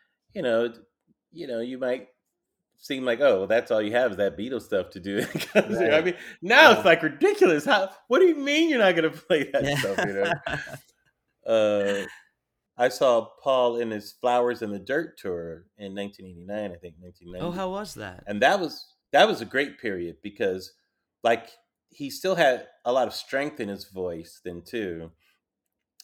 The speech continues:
Speaker 1: And he wasn't shy about doing Beatles stuff then either, you know. And Flowers in the Dirt actually had a lot of great stuff on it. He, he wrote some stuff with Elvis Costello and that type of thing, so that's pretty cool. And,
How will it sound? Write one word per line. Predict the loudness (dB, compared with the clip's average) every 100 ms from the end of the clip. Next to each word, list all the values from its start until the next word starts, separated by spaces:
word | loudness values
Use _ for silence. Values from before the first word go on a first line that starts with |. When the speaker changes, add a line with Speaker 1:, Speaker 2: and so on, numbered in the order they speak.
| -8
Speaker 1:
And | -4
he | -2
wasn't | -4 -6 0
shy | 4
about | 4 2 0
doing | -4 -8
Beatles | -8 -10 -10
stuff | -12 -16 -18 _ _ _ _ -8
then | -8
either, | -6 -10 -10 -16
you | -14 -12
know. | -12 -14 -18 -20 _ _ _ _ -4
And | -2 0 -2 -4 -8 -10
Flowers | -8 -6 -6
in | -6
the |
Dirt | -4 -4 -4
actually | -6 -6 -6
had | -2
a | 0
lot | 0
of | -2
great | -8 -6
stuff | -8 -8
on | -12
it. | -12
He, | -14 -16 _
he | -18
wrote | -12 -12 -12
some | -16 -14
stuff | -14 -14
with |
Elvis | -14 -14 -14
Costello | -14 -12 -8 -8 -8
and | -10 -12
that | -12
type | -12 -12
of |
thing, | -16 -20 -20
so | -16
that's | -16 -18
pretty | -20 -20
cool. | -18 -20 _ _ _ _ _ -4
And, | 0 2 0 -2 -6